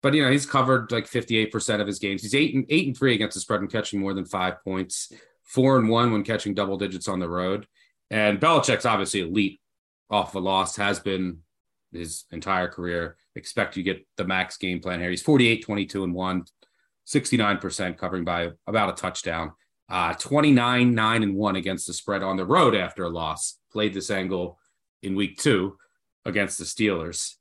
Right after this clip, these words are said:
And how about twenty-five and three against the spread on the road after a loss as a dog or favorite of less than a touchdown? Twenty-five and three against the spread after a loss on the road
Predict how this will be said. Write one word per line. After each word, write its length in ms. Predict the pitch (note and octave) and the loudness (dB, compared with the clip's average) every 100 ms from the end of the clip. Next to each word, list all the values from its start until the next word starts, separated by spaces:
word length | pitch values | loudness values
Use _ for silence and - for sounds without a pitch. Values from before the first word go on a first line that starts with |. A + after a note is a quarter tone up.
| - | -4
And 640 | G#2 G2+ G2 F#2+ F#2+ F#2 - _ - | 0 2 2 2 0 -4 -8 _ -2
how 80 | D3 | 2
about 180 | E3+ - | 2 2
twenty-five 720 | C#3+ C#3+ C#3+ D3 - B2+ A#2 | 2 2 4 4 4 2 2
and 140 | G#2 | 0
three 180 | A#2+ A2+ | 0 0
against 300 | G2+ G#2 - | 0 -2 -4
the 60 | F#2 | -8
spread 260 | - A2 | -2 0
on 100 | G2+ | 0
the 100 | F#2+ | 0
road 360 | G2+ G2 G2 F#2 _ _ _ _ - | 0 0 0 -4 _ _ _ _ -2
after 760 | B2+ A2+ - B2 A2+ A2 G#2+ _ _ G#2 | 0 0 2 4 6 4 0 _ _ 2
a 560 | G#2+ G#2 G2+ G2 F#2 - _ - | 4 6 4 4 0 -6 _ -2
loss 400 | G#2+ G#2 G#2 A#2 | 2 4 4 0
as 120 | F#2+ | -2
a 60 | |
dog 440 | E2 A#2 G#2+ C3 A2 | -2 2 4 4 2
or 80 | G2+ | 0
favorite 400 | - G#2+ G#2+ G2 | 2 2 2 -2
of 100 | F2 | -2
less 200 | G2 - | -4 -4
than 100 | F#2 | -8
a 60 | |
touchdown? 540 | F2 F#2+ - E2+ D#2+ D#2 | -6 -8 -8 -10 -10 -12
Twenty-five 1040 | - - C3+ C3+ D3 C#3 - C3 A#2 B2 A2+ | -10 0 0 2 2 0 2 2 4 4 2
and 180 | F#2 - | -2 0
three 480 | C3 C3+ G2 D#2+ _ _ - | 4 4 4 -2 _ _ -10
against 320 | G2 A2+ A2 | -4 -2 -2
the 80 | A#2+ | -4
spread 340 | - A#2 G#2 | -2 0 2
after 260 | G2 G2+ B2 | 0 -2 0
a 40 | |
loss 300 | G#2+ G#2 G#2 | 2 2 0
on 100 | G2+ | -2
the 100 | A2 | -2
road 320 | G#2 F#2 F2+ | -2 -2 -4